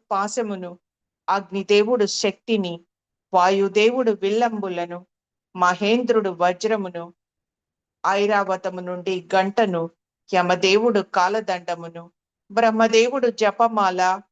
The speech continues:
కమండలువును, భాస్కర భగవానుడు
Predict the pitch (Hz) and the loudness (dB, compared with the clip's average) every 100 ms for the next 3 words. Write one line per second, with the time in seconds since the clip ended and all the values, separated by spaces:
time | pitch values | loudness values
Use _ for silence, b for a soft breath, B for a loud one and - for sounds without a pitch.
0 | _ _ _ _ _ _ _ _ _ _ | _ _ _ _ _ _ _ _ _ _
1 | _ _ _ _ _ 220 202 220 233 226 | _ _ _ _ _ 0 0 0 -2 -4
2 | 185 170 170 180 208 - _ _ _ 180 | -4 -8 -12 -12 -12 -16 _ _ _ -12
3 | 175 180 196 - 240 208 180 190 190 196 | 0 0 0 -4 0 0 0 0 0 2
4 | 214 240 233 202 | 2 2 0 0